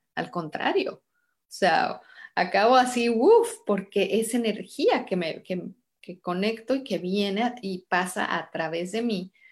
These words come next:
pasa a la persona con la que estoy trabajando. Entonces, eh, ¿qué, qué me pas-, qué pasó con todos estos cuatro años? Y fue,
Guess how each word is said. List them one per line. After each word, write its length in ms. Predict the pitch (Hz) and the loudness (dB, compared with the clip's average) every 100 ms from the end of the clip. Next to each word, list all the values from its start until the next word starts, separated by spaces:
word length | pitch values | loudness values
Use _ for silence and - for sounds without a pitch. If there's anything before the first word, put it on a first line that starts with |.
| _ - | _ -6
pasa 360 | 175 180 202 | -6 -4 -6
a 100 | - | -4
la 160 | 170 160 | -6 -6
persona 440 | 156 - 160 160 | -8 -6 -8 -8
con 140 | - 151 | -8 -8
la 80 | |
que 60 | 147 | -8
estoy 240 | - - | -10 -10
trabajando. 500 | - - - 330 294 _ _ - - - - - | -6 -6 -6 -12 -14 _ _ -20 -20 -16 -14 -14
Entonces, 640 | - 262 294 302 - _ _ _ _ _ _ - - _ - | -2 2 4 4 0 _ _ _ _ _ _ -20 -20 _ 0
eh, 520 | 196 190 180 170 - _ _ _ _ _ _ _ _ _ _ _ 208 - | 4 6 4 0 -6 _ _ _ _ _ _ _ _ _ _ _ -20 -4
¿qué, 320 | - 233 208 | 2 2 2
qué 140 | - 269 | 0 4
me 240 | 262 254 | 4 2
pas-, 320 | 214 208 - | 0 0 -6
qué 140 | - 233 | -2 0
pasó 580 | 262 285 - 226 233 - | 2 0 2 2 2 0
con 220 | 180 170 | -4 0
todos 320 | 185 180 185 | 0 0 -4
estos 240 | 185 - 185 | -10 -12 -6
cuatro 340 | 180 180 175 | -6 -6 -6
años? 400 | 160 156 - - | -6 -6 -8 -10
Y 100 | - | -12
fue, 480 | 190 196 196 190 202 | -6 2 2 2 -2